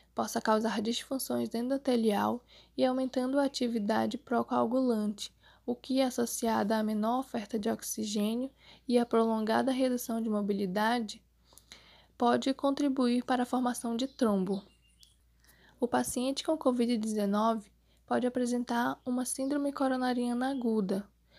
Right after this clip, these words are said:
por desequilíbrio entre oferta e demanda de oxigênio ao miocárdio,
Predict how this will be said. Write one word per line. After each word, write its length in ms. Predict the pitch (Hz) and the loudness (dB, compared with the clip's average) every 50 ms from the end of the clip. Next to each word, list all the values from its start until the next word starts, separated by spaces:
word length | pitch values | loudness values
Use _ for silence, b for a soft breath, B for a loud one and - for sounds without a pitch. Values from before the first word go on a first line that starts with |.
| b b b b b | b b b b b
por 160 | - 233 240 | 0 0 4
desequilíbrio 920 | 214 220 214 208 226 220 - - 226 214 208 220 226 247 262 277 277 - - _ | 4 4 4 4 2 0 2 0 0 0 2 2 2 2 2 0 0 -2 -4 _
entre 280 | - 226 233 220 226 | -4 -4 -2 0 -2
oferta 680 | 220 214 - - - 226 240 262 269 - - 294 311 - _ | -2 -2 -4 -2 -2 0 0 0 -2 -4 -6 -6 -6 -6 _
e 80 | 269 254 | -4 -2
demanda 420 | 247 262 254 247 247 240 240 247 | 0 0 0 0 0 0 0 2
de 80 | 247 254 | 2 0
oxigênio 760 | 247 247 - - - 277 269 254 247 226 208 202 202 208 226 | -2 -2 -6 -6 -2 -2 0 0 0 0 2 2 2 2 0
ao 140 | 233 233 233 | 0 0 0
miocárdio, 720 | 233 240 247 262 262 - - 185 180 202 220 220 - - | 0 0 -2 -2 -4 -4 -4 -4 -2 -4 -4 -6 -8 -14